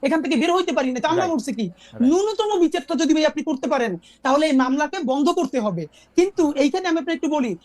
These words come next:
Speaker 1: আওয়ামী লীগের বিকল্প এই দেশে আছে। এক
Speaker 2: হুম।
Speaker 1: নাম্বার তার বন্ধু সিপিবি, যে কালচারালি বলতে চাইছে আওয়ামী লীগকে টিকাই রাখছে, সিপিবি-তে ভোট দিবে,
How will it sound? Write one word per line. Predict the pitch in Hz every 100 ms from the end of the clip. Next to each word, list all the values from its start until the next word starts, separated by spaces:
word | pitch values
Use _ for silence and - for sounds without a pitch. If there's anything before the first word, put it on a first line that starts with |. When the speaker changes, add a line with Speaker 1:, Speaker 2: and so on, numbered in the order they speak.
| _
Speaker 1:
আওয়ামী | 254 277
লীগের | 302 302
বিকল্প | 330 233 294 294
এই | 269
দেশে | 262 277
আছে। | 220 - 165 - -
এক | 285
Speaker 2:
হুম। | 330
Speaker 1:
নাম্বার | 302 302
তার | 302
বন্ধু | 269 294 269
সিপিবি, | - 339 311 285 311 _ _
যে | 202 320
কালচারালি | - 381 392 381 381
বলতে | 359 339 294
চাইছে | 285 311 - 240 226 _
আওয়ামী | - 311 320
লীগকে | 330 330
টিকাই | 302 339 311
রাখছে, | 277 302
সিপিবি-তে | 269 359 349 330
ভোট | 294 302
দিবে, | 254 277 302